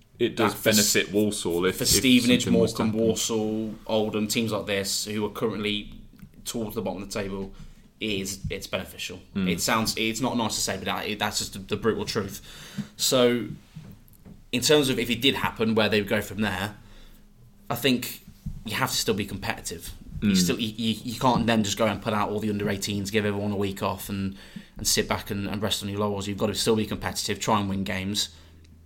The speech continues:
Speaker 2: And the, the league is so tight that Wa-, Walsall could go on the next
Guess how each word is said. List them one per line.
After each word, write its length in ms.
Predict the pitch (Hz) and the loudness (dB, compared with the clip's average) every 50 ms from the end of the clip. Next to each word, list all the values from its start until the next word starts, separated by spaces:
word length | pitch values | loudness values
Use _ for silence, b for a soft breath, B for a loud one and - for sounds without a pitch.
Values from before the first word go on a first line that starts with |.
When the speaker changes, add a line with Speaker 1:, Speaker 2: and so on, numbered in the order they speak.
| - - - - - - - - - - - - - - - | -20 -20 -20 -20 -20 -20 -20 -20 -20 -20 -20 -20 -12 -6 0
Speaker 2:
And 100 | 123 123 | 2 2
the, 40 | 123 | 2
the 160 | 123 120 135 131 | 2 2 2 4
league 220 | 139 160 160 135 | 4 4 2 2
is 80 | 127 - | 2 4
so 160 | - 143 131 113 | 6 6 4 4
tight 340 | - - 143 120 98 95 - | 2 2 0 0 0 0 -4
that 60 | 113 | -6
Wa-, 300 | 107 123 139 143 147 139 - | -2 0 0 0 0 -2 -8
Walsall 340 | 123 123 139 147 147 - 110 | -6 -2 -2 0 0 -2 -2
could 120 | 107 101 101 | -4 -2 2
go 140 | 113 110 104 | 2 2 2
on 140 | 101 98 101 | 2 0 0
the 60 | 104 | 0
next 460 | 104 113 - - - - - - - | 0 -2 -2 -4 -4 -4 -4 -6 -8